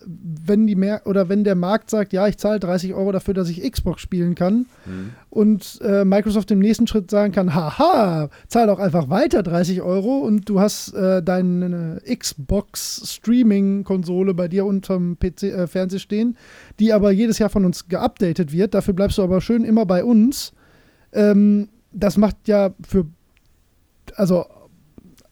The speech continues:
Speaker 1: aus Anbietersicht total Sinn. Deswegen kann ich mir auch das gut vorstellen, dass das, äh, ähm, passiert. Ja.
Speaker 2: Ja, es ist vor
Speaker 1: Und
Speaker 2: allen Dingen technologisch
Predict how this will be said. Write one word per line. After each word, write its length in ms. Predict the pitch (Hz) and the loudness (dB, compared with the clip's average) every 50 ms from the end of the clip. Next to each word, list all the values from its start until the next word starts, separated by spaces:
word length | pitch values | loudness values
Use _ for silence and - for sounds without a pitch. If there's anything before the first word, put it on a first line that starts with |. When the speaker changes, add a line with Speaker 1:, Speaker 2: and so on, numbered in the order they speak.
| _ _ - _ _ _ | _ _ -20 _ _ _
Speaker 1:
aus 160 | - 180 175 175 | -6 -6 -4 -4
Anbietersicht 600 | - 208 233 240 269 262 - 220 185 208 - - | 0 2 2 4 4 4 2 2 0 0 -2 -2
total 320 | 190 - 190 180 175 151 | -2 -2 0 -2 -2 0
Sinn. 240 | 151 220 196 156 139 | 2 4 4 4 2
Deswegen 280 | 151 143 - 185 185 | 0 0 0 0 0
kann 140 | 180 - 190 | 2 2 2
ich 60 | 196 | 2
mir 240 | 180 190 190 - - | 2 2 0 -2 0
auch 180 | 196 208 202 - - - | -2 -2 -2 -4 -8 -2
das 260 | 190 208 208 - - | -2 -2 -2 -2 -4
gut 200 | - 170 160 - | -4 -4 -4 -4
vorstellen, 400 | - 170 160 160 - - 170 156 | -4 -4 -4 -4 -2 -4 -4 -4
dass 140 | 160 156 - | -4 -4 -4
das, 260 | - 175 - - - | -4 -6 -6 -6 -10
äh, 360 | - - 175 160 160 160 160 - _ _ _ - - - - _ _ _ _ - | -10 -6 -4 -2 -2 -4 -6 -8 _ _ _ -20 -20 -20 -20 _ _ _ _ -8
ähm, 520 | - 196 180 175 170 160 170 170 165 165 147 - | -4 -2 -2 -2 -2 -4 -6 -8 -8 -10 -10 -8
passiert. 560 | 190 180 - - 233 226 180 143 - - - - | -8 -8 -8 -6 -6 -6 -6 -8 -10 -14 -16 -12
Ja. 200 | 160 170 170 165 - _ _ _ _ - - | -6 -4 -4 -6 -6 _ _ _ _ -12 -10
Speaker 2:
Ja, 180 | 87 82 80 80 - - _ _ _ - | -10 -10 -10 -12 -16 -20 _ _ _ -14
es 120 | 107 104 | -12 -10
ist 140 | 117 117 - | -8 -8 -4
vor 100 | - 135 | 0 4
Speaker 1:
Und 60 | - | 4
Speaker 2:
allen 80 | 202 139 | 4 4
Dingen 240 | 139 135 135 131 - _ - _ _ - - _ - | 2 -2 -6 -10 -14 _ -20 _ _ -20 -20 _ -8
technologisch 880 | 117 107 - 123 113 110 104 107 117 110 110 101 92 - - - - | -8 -6 -4 -4 -4 -2 -2 -2 -2 0 0 -2 -2 -4 -10 -14 -18